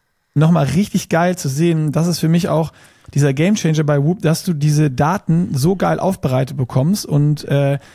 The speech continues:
das eins zu eins für dich siehst. Nicht nur, also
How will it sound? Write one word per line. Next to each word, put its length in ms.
das 240
eins 260
zu 80
eins 200
für 80
dich 160
siehst. 420
Nicht 200
nur, 280
also 180